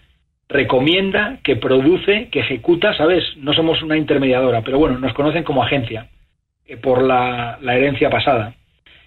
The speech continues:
Eh, y, y en la agencia, de alguna manera, nuestra forma de contratar se guía mucho por la referencia personal, por, eh, eh, las recomendaciones de, de colegas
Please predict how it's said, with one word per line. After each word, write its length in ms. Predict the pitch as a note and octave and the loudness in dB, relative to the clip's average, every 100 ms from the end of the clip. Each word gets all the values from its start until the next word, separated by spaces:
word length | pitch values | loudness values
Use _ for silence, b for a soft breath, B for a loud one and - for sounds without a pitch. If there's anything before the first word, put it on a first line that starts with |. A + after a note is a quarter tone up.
| b | b
Eh, 320 | D3+ C3+ C#3 - | 0 2 2 0
y, 460 | C#3+ C#3 D3 D#3+ | 0 2 0 2
y 40 | D3 | 2
en 120 | D3 | 2
la 80 | C#3+ | 2
agencia, 420 | - G3+ G3+ A3 | 0 0 0 2
de 60 | F3+ | 2
alguna 240 | E3 F3+ | 2 2
manera, 500 | E3+ E3+ F#3 F#3 - - _ _ | 2 2 2 0 -4 -12 _ _
nuestra 760 | C#3+ C#3 C#3 B2+ - D3 C3+ C3 | -14 -10 -6 -4 -2 0 0 0
forma 240 | E3 E3 | 0 0
de 80 | F#3 | 0
contratar 640 | E3+ D#3 D3 C#3 D#3 E3+ - b b b _ - | 0 0 0 0 0 -2 -6 b b b _ -8
se 160 | - | -2
guía 240 | C3 E3 E3 | 2 2 4
mucho 400 | E3 E3 F3 E3 | 0 2 0 0
por 220 | D3 C3+ | 0 2
la 120 | C3 | 0
referencia 640 | B2+ A#2 C3 D#3 D3+ E3+ | 0 -2 -2 -2 -2 -2
personal, 720 | - A#2 - B2 C#3 A2 G2+ - _ - | 0 0 0 0 2 0 -2 -10 _ -4
por, 440 | C3 C3 C3 C3 | 0 2 2 2
eh, 300 | B2+ C3 A#2+ - _ _ _ | 2 0 -2 -12 _ _ _
eh, 800 | E3 C3 C3 C3 C3 B2+ C3 C3+ | -4 0 2 2 2 0 0 -2
las 160 | C#3+ C3 | -2 0
recomendaciones 1040 | C3 B2 C3+ C3+ C3 A#2+ C3+ E3 F3 F#3 - | 0 0 2 2 2 0 2 2 2 0 -2
de, 400 | C#3+ C3 C3 B2 - _ | 0 2 2 -4 -18 _
de 520 | C3 B2+ B2+ B2 A#2+ - _ | -6 -2 0 0 -4 -10 _
colegas 580 | C#3+ C#3 D#3 E3 F#3 | 0 4 4 2 0